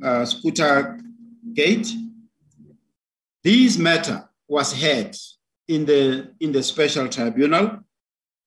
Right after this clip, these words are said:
and the contract has now been set aside. This, this is, uh, this is very recent. Uh,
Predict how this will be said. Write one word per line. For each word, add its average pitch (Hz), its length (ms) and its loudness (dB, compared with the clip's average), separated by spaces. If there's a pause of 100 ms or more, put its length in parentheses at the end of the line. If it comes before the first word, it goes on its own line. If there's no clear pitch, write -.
(420)
and 208 400 4 (160)
the 151 120 -6
contract 175 600 -2
has 139 180 -6
now 143 200 2
been 131 180 2
set 131 260 -4
aside. 117 340 -4 (120)
This, - 380 -6 (240)
this 147 180 -2
is, 135 220 -2
uh, 135 140 0
this 147 180 -4
is 135 160 -4
very 151 240 2
recent. 131 480 -4 (120)
Uh, 127 320 0